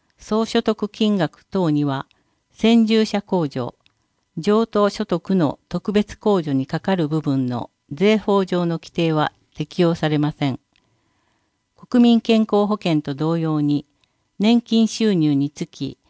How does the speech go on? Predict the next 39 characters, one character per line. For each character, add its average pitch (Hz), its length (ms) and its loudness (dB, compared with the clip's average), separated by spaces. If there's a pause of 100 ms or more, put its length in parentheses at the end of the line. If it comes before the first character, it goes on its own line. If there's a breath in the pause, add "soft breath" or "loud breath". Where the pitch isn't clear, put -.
(460)
公 226 200 0
的 226 320 -2
年 202 260 4
金 143 280 2
等 170 440 -6
控 220 240 2
除 151 200 -2
を 151 40 -2
受 165 220 -4
け - 40 -16
た 127 260 -8 (140)
六 175 280 -2
十 220 220 0
五 208 100 0
歳 190 300 0
以 202 40 -2
上 170 200 0
の 143 100 0
人 175 220 -4
に 147 120 0
つ - 180 -10
い 151 100 -4
て - 160 -10
は、 135 240 -8 (600)
公 220 200 2
的 226 260 0
年 214 240 4
金 151 260 0
等 196 220 -2
に 147 120 2
か - 160 -6
か 180 160 -2
る 147 220 -2 (120)
所 - 180 -12
得 220 280 -4
金 208 260 2
額 156 260 -2
か 143 160 0
ら 131 220 0